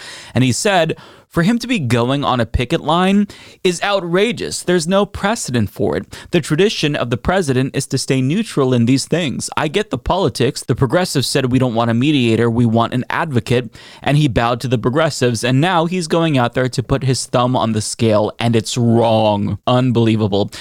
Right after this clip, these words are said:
Listen, if a president putting his thumb on the scale in favor of workers is wrong, then I don't want to be right.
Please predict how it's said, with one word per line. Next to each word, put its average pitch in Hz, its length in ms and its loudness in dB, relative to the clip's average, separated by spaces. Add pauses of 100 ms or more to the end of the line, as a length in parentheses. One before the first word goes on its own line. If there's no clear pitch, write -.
(160)
Listen, 135 360 0
if 120 120 -2
a 127 160 -2
president 151 540 -2
putting 139 300 0
his 127 200 -2
thumb 120 260 0
on 113 120 2
the 113 80 2
scale 113 420 2
in 113 160 0
favor 120 440 0
of 113 120 2
workers 110 420 0
is 101 160 -4
wrong, 113 380 0 (380)
then 135 160 0
I 123 80 0
don't 117 120 0
want 110 120 2
to 107 60 2
be 107 120 2
right. 104 300 0